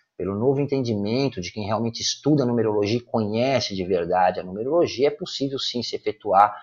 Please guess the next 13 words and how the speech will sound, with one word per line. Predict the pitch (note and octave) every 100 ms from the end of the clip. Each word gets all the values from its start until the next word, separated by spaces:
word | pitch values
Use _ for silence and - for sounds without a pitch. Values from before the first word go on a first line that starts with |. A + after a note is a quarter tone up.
| - _ -
um | G#2
estudo | G2 - A2 G2+
numerológico | F#2+ G2 G2 G#2 A#2 -
perfeitamente | D3 B2+ C3+ C3 A#2+ A2+ -
correto | D#3 G#2 A#2 -
e |
preciso | - F#3 - - B2 C#3
sem | - D#3
ter | D#3+ C3 B2
a |
data | A#2+ G2+ G2+ - - _ _ - _
de | F#2+ G#2+
nascimento | G#2 F#2+ - G2+ G#2 G2+